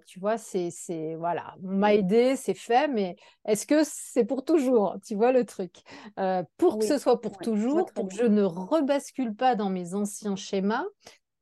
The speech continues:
Speaker 1: est-ce que tu peux nous donner des
Speaker 2: Mhm.
Speaker 1: clés ?
Speaker 2: Oui. Alors déjà,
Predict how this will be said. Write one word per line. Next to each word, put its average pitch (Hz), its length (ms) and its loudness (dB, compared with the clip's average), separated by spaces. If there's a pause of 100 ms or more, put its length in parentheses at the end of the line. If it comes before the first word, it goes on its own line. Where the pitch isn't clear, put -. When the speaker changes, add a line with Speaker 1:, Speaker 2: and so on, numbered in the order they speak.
(140)
Speaker 1:
est-ce 247 180 -2
que 254 100 -4
tu - 180 -10
peux 277 160 -4
nous 269 140 0
donner 226 280 0
des 214 140 0
Speaker 2:
Mhm. 185 80 -8
Speaker 1:
clés ? 190 220 -10 (1300)
Speaker 2:
Oui. 220 180 -6 (840)
Alors 233 200 -2
déjà, 285 280 -2